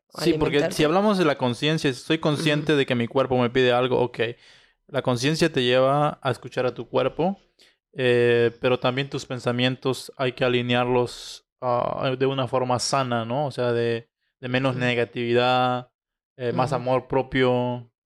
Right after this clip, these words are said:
Speaker 1: Claro, porque est-, estás diciendo que los pensamientos pueden orillarte a tomar ciertas decisiones que no son sanas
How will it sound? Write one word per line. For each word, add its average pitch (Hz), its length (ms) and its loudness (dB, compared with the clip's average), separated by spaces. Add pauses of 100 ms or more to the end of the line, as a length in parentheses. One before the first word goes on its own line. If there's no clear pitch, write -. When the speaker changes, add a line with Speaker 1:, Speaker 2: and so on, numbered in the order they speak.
(160)
Speaker 1:
Claro, 175 360 0
porque 170 760 -2 (220)
est-, - 300 -14
estás 170 280 -2
diciendo 170 400 -2
que 160 200 -2
los 156 200 -2
pensamientos 165 540 -6
pueden 170 240 -4
orillarte 160 600 -2
a 160 100 -6
tomar 156 300 -6
ciertas 160 360 -6
decisiones 156 500 -4
que 165 100 -6
no 156 100 -4
son 160 220 -2
sanas 160 680 -2